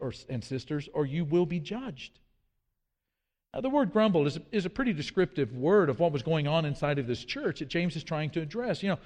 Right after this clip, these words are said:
when you grumble about somebody or something, you're trying to find fault. You,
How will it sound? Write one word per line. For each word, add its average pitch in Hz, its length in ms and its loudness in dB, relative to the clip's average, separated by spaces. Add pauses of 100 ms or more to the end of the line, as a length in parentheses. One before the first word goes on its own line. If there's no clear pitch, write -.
(200)
when 190 140 4
you 185 100 6
grumble 160 720 4
about 156 420 4
somebody 151 640 2
or 143 80 4
something, 160 340 -2
you're 147 120 2
trying 185 240 2
to 165 80 0
find 151 280 0
fault. 139 360 4
You, 156 160 0